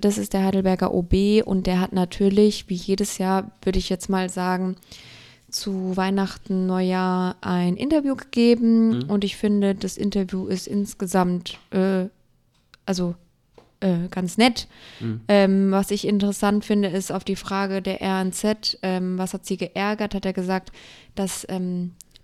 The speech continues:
Speaker 1: die überzogene Anspruchshaltung, die manchmal auch an die Stadt gerichtet wird, ihn ärgert. Meine erste Reaktion war auch ein bisschen, äh, amüsiert, darauf zu reagieren, aber ich kenne das jetzt aus Weinheim auch von anderen O Bs, also von dem, meinem Alten in Weinheim und,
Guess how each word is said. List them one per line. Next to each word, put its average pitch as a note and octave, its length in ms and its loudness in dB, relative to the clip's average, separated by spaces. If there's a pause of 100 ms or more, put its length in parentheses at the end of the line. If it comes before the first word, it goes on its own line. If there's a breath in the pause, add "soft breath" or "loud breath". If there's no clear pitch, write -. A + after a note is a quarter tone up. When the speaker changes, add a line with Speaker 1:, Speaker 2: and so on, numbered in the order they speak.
Speaker 1:
die F3 80 -4
überzogene F#3+ 520 -2
Anspruchshaltung, F#3 1040 -2
die F#3 140 -6
manchmal F3+ 360 -6
auch F3 60 -6
an F3 100 -2
die F3 120 -4
Stadt F#3 240 -4
gerichtet F3+ 400 -6
wird, F#3 180 -4
ihn F#3 100 -6
ärgert. F#3+ 320 -2 (360 loud breath)
Meine F#3+ 320 2
erste G3+ 180 -2
Reaktion G3+ 320 0
war G3 140 -2
auch G3 180 4
ein A3 60 2
bisschen, G#3 500 0
äh, F3+ 460 2 (160)
amüsiert, F#3+ 920 2
darauf A3 240 2
zu A3 120 -2
reagieren, A3 320 2
aber F#3 180 0
ich - 180 -10
kenne A3+ 300 2
das G3+ 160 -6
jetzt - 320 -8
aus F#3 300 -6 (100)
Weinheim G#3+ 560 -2
auch G#3 280 -2
von F#3 200 -6
anderen G#3 320 -2 (160)
O F#3 140 0
Bs, G#3+ 480 0
also F3+ 180 -6
von F#3+ 240 -4
dem, F#3 180 -6
meinem F#3 220 -6
Alten G3 240 -6
in F#3 160 -4
Weinheim G3 300 -2
und, F#3 120 -6